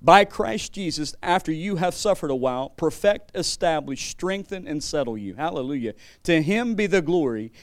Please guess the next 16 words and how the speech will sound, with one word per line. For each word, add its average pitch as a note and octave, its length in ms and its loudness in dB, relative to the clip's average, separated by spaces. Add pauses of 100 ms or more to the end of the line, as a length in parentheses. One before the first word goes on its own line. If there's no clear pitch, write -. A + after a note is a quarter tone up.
(120)
and E3 160 2
the D#3 80 2
dominion F3+ 540 0
forever D#3 520 0
and D3 120 -2
ever. A#2 200 -2
Let's C#3+ 220 0
pray. D3 220 -2
Father, F#3 340 0
I D#3+ 80 4
thank F#3+ 320 0
you E3+ 60 0
tonight D#3+ 480 -2
for D#3+ 100 -8
the C#3 100 0
word. B2+ 380 2